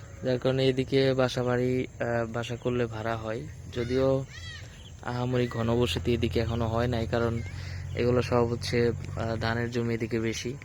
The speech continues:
তো মাত্র হচ্ছে আপনার এদিকে বেচাকেনিটা শুরু হয়েছে, মোটামুটি বেচাকেনি চলতেছে। তো নতুন নতুন যারা আছে তারা বাড়িঘর করতেছে। এটা হচ্ছে পাকা রোড। আমাদের জমিটা হচ্ছে এই যে এখান থেকে শুরু,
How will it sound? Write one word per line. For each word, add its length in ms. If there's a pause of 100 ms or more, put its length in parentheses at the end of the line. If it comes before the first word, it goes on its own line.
(500)
তো 360 (920)
মাত্র 400
হচ্ছে 560 (460)
আপনার 260
এদিকে 240
বেচাকেনিটা 580
শুরু 280
হয়েছে, 300 (260)
মোটামুটি 360
বেচাকেনি 380
চলতেছে। 480 (560)
তো 60
নতুন 320
নতুন 160
যারা 240
আছে 320
তারা 200
বাড়িঘর 360
করতেছে। 500 (760)
এটা 200
হচ্ছে 180
পাকা 280
রোড। 180
আমাদের 260
জমিটা 320
হচ্ছে 440 (440)
এই 80
যে 140
এখান 160
থেকে 160
শুরু, 360